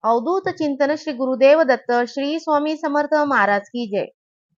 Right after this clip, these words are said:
सर्व भक्तांचा दिवस सुखाचा, समाधानाचा आणि स्वामीच्या नामस्मरणात जाओ. तसेच आपल्या सर्व इच्छा, चांगल्या इच्छा स्वामी महाराज पूर्ण करो, अशी माझी स्वामी चरणी प्रार्थना.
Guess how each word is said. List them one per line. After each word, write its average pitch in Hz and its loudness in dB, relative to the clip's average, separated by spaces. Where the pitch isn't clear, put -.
सर्व 277 6
भक्तांचा 269 0
दिवस 254 -4
सुखाचा, 247 0
समाधानाचा 226 -4
आणि 247 -4
स्वामीच्या 240 -4
नामस्मरणात 247 -4
जाओ. 220 4
तसेच 269 0
आपल्या 247 -2
सर्व 277 -4
इच्छा, 277 -4
चांगल्या 233 -6
इच्छा 240 -10
स्वामी 226 -8
महाराज 220 -4
पूर्ण 277 -4
करो, 233 -4
अशी 320 -6
माझी 254 -4
स्वामी 220 -6
चरणी 202 -4
प्रार्थना. 185 -6